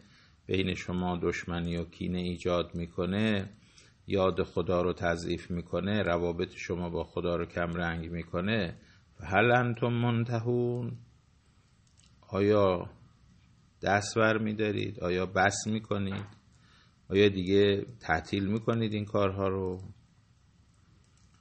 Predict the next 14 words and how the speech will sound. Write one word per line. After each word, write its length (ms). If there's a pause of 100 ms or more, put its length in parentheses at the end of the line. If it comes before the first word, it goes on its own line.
(160)
کنایه 240
از 200
این 120
که 180
دیگه 240
دست 380
بردارید، 640 (220)
دیگه 460 (520)
ادامه 360
ندید 380
این 200
جور 340
کارها 400
رو. 360